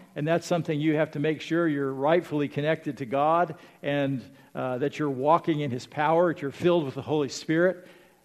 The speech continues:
Be strong, it's command, it's not, like, optional. It's like, don't be passive, don't just try to slide through life or float along.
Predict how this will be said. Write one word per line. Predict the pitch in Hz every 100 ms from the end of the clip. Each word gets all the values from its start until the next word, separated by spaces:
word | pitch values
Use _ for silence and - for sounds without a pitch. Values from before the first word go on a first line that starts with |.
| _ _ -
Be | 135
strong, | 139 - - 160 175 190
it's | 170 147 -
command, | - 135 143 165 190
it's | 151 -
not, | 147
like, | 139 143
optional. | 147 151 160 175 196
It's | 151 -
like, | 147 - 135
don't | 170 156
be | 156
passive, | 151 151 156 160 196 151
don't | 156 147
just | 143 -
try | 165
to | 131 - - _ _ _ _
slide | - 170 165 175 151
through | - 175
life | 151 156 185 185
or | 131
float | - 175 180
along. | 175 160 156 165 208 202